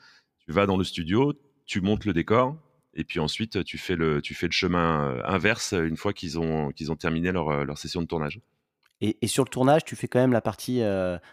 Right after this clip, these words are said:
Speaker 2: d'assemblage, de... De, d'accessoiristes, des trucs comme ça ou, ou, ou pas du tout ?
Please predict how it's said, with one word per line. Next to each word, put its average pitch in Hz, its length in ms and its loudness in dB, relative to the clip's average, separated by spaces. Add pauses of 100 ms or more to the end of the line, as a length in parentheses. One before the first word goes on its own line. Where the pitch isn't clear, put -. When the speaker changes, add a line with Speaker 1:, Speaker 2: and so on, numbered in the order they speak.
Speaker 2:
d'assemblage, 127 760 4
de... 101 520 4 (460)
De, 101 420 -2
d'accessoiristes, 104 720 0
des 101 180 -2
trucs - 180 -10
comme 104 160 4
ça 175 200 6
ou, 151 40 8
ou, 92 400 2
ou - 80 -12
pas 101 140 0
du 92 120 0
tout ? 98 160 -14